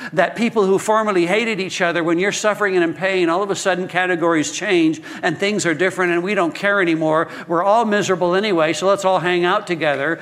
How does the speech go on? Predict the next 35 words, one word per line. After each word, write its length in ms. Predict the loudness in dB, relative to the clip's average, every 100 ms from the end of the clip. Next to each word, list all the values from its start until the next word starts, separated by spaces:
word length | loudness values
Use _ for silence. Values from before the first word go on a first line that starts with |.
| -8
And 120 | -6 -2
so 120 | -2
Samaritans 680 | -2 0 2 0 -2 -4 -4
and 120 | 0
Jews 280 | 2 2 0
were 120 | -2
hanging 360 | -2 -2 0
out 160 | 0 0
together 320 | 0 0 0
'cause 200 | -2 -2
they're 160 | 0 2
all 160 | 2
lepers 420 | 2 2 2 0 0
anyway, 460 | 0 2 2 0 -2 -6
and 140 | 0 2
everyone 400 | 2 2 2 2
has 160 | 2
rejected 540 | -2 0 0 2 0 0
us. 580 | -2 -6 -8 -10 -14 -20 _ _ _ _ _ _ _ _ -20 -20 -8
And 100 | -2
so 100 | 0
Jesus 320 | 0 0 2
asks 260 | 2 0 0
three 200 | -2 -2
questions, 520 | -2 -4 -2 -6 -6
three 180 | -2 -2
rhetorical 520 | -2 -2 -4 -4 -8
questions. 600 | -6 -6 -6 -14 -18 -20 -20 -20 -4
Watch 300 | -2 -2 -4
out 220 | -4 -6
for 120 | -14 -10 -10
Jesus's 520 | -8 -10 -10 -12 -12
questions. 640 | -12 -14 -16 -20 -20 -20 -20 _ _ _
Watch 300 | -8 -8 -8
out. 420 | -10 -10 -16 -20